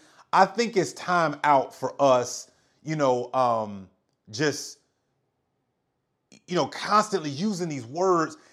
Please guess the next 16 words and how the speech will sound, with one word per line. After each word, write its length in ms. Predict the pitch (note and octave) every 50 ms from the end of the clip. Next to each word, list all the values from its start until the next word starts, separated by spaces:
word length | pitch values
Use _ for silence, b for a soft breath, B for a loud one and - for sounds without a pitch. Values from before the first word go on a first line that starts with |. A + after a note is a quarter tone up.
| b b
'cause 280 | - - A3+ G3 D#3+ D3 - - _ _
your 320 | C#3+ C#3 F#3 B3 D#4 D#4
credibility 680 | - - C#4 C4+ B3+ A3 E3+ D#3+ A#3 D4 C#4 B3+ F#3 E3+
is 120 | D#3+ D#3 -
all 280 | - G3+ A#3 B3 B3 A#3
you 180 | G#3 F#3+ G3+ F3
got. 420 | C3+ F3+ G3+ G3+ D#3+ - - - _ _ _ _ _ _ _ _ _ _ _ _ _ _ _ _ _ _ _ _ _ _ _ _ _ _ b b b b b b
Do 120 | C3 G3+ C4
you 300 | C4 C#4+ D#4 D4+ C#4+ D#4+
realize 560 | E4+ E4+ E4 D4 B3 G3+ F#3 F3+ F#3+ F3+ - - - -
that 200 | E3+ F#3+ - -
when 180 | F3 F#3+ G#3 F#3+
you 160 | A#3 D#4+ D4+
start 300 | - - C#4 C4+ - -
hurting 420 | - - F#3+ A3+ A#3+ B3 A#3 A3
people 540 | A#3 A#3 A#3+ A#3 G3 G#3+ A3+ A3 A3 G#3+ b